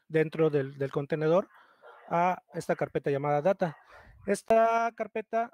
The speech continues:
en esta carpeta van, se va a contener todos los datos de Vault Warden, tanto las llaves como la base de datos, y tenemos que especificarla con, de manera absoluta.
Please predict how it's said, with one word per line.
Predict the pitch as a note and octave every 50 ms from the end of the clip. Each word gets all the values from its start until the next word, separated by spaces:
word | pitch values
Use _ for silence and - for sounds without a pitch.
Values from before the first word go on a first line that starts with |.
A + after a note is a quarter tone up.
| _ _ _ _ _ _ _ _ _
en | F3 F3
esta | F#3 - G#3
carpeta | - G3 F3 F#3+ F3+ G#3 G#3
van, | F#3+ F#3 F#3 F3 E3 D#3+ F3
se | - -
va | E3 E3+
a | F3
contener | - F#3+ F3+ - E3 D#3 E3 D#3+
todos | _ F3 E3 E3 D#3
los | D3+ C#3 C3+
datos | C#3+ C#3 - - C#3+
de | C3+ C3+
Vault | B2 C3+ C3 B2+
Warden, | C3 B2+ B2+ B2 B2 B2+ C3 _ _ _
tanto | C3+ C3 - D3+
las | C3+ C3+ C3 B2+
llaves | D#3+ D#3+ F3 F#3 F#3 F3+ - _
como | - C#3 C3 C3 C3
la | C3 C3 C3
base | C#3 C#3+ - - C#3
de | C3
datos, | C3 C3+ D3 D#3 _ G#3+ A#3 - - _ _ _ _ _ _ _ _ _ _ _ _ _ _
y | F#3+ F#3+ G3+ G3+
tenemos | - F#3+ F#3 F#3+ F#3+ F#3 -
que | G3+
especificarla | F#3 - - F3+ - G3 E3 F3 - - E3+ E3+ E3+ F3+ F3
con, | - - D3+ C#3 C3+ C3 C3+ C3+
de | C3+ C#3+
manera | C#3+ C#3+ C#3 C#3+ D3 D3+
absoluta. | C#3+ C3+ - - C#3+ D3+ F#3+ - - E3 D3 -